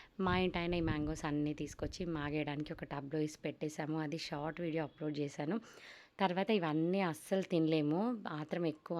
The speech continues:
మా అప్రోచ్కి కూడా, కానీ తినలేము. ఇవి డిస్ట్రిబ్యూట్ చేయాలి, మన వాళ్ళకి ఎవరికైనా పెట్టాలి, షేర్ చేసుకోవడానికి. ఇప్పుడైతే ఇవాళ మా అక్క వాళ్ళ పిల్లలు వస్తున్నారు. ఇందులో సగం కూడా తినకపోయినా ఉంటే బెస్ట్ కదా అని చెప్పేసి తీసుకొచ్చాము.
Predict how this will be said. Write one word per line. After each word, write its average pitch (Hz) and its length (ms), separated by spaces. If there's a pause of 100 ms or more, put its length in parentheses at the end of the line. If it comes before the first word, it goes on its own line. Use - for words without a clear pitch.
మా 170 140
అప్రోచ్కి 156 440
కూడా, 151 220
కానీ 156 340
తినలేము. 151 460
ఇవి 196 160
డిస్ట్రిబ్యూట్ 156 540
చేయాలి, 143 380
మన 160 260
వాళ్ళకి - 1000
ఎవరికైనా 151 460
పెట్టాలి, 156 540 (140)
షేర్ 156 280
చేసుకోవడానికి. 147 760
ఇప్పుడైతే 165 480 (520)
ఇవాళ 175 320
మా 185 280
అక్క 156 200
వాళ్ళ 160 180
పిల్లలు 147 340
వస్తున్నారు. 143 460
ఇందులో 175 320
సగం 160 380
కూడా 170 200
తినకపోయినా 151 720 (400)
ఉంటే 185 300
బెస్ట్ 165 320
కదా 156 180
అని 156 140
చెప్పేసి 160 360
తీసుకొచ్చాము. 151 680